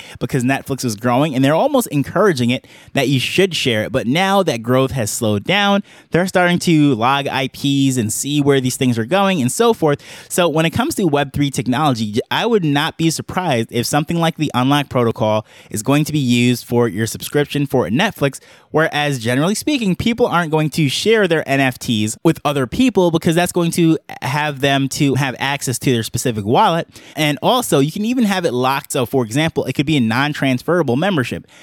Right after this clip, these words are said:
meaning that once it expires, the only option, the person can either keep it for collectible reasons or they can burn it, but it is not transferable in the sense that the rights will go from one person to the other or from one wallet to the other. So there's different things that you could do.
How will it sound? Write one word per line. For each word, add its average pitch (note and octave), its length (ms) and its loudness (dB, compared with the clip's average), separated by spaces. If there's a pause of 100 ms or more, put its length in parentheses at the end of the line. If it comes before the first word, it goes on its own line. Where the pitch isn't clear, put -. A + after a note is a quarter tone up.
(180)
meaning D3 280 2
that A#2 180 -2
once B2 220 0
it A2+ 80 -6
expires, C3+ 800 0 (260)
the D3 100 -2
only C3 200 2
option, A2+ 520 -2
the - 80 -8
person B2+ 320 -2
can A#2+ 140 -2
either G2 160 -2
keep D#3 280 -2
it - 80 -6
for A#2 120 -2
collectible E3+ 500 -2
reasons E3+ 300 0
or A#2+ 160 0
they A2 100 -2
can A2 180 -2
burn F#3+ 220 2
it, - 140 -4 (260)
but D#3+ 160 0
it C#3+ 120 2
is B2 100 2
not C#3 220 0
transferable C3+ 720 0
in A#2+ 80 0
the A#2+ 60 0
sense B2 240 -2
that B2 140 -2
the G#2+ 80 -2
rights A#2+ 320 -2
will B2 100 2
go A#2 200 0
from A2 180 -4
one A#2 140 0
person A#2+ 320 -2
to A#2 100 -4
the A2+ 120 0
other D#3+ 220 2
or C#3 80 0
from A2 240 -2
one G#2+ 260 0
wallet A3 300 0
to D3+ 100 -4
the C3+ 100 0
other. C3 220 -2 (260)
So - 100 -4
there's C#3+ 180 0
different G#3+ 300 -2
things F3+ 200 0
that C#3+ 120 0
you A#2+ 80 -2
could A#2 160 -2
do. A2+ 220 0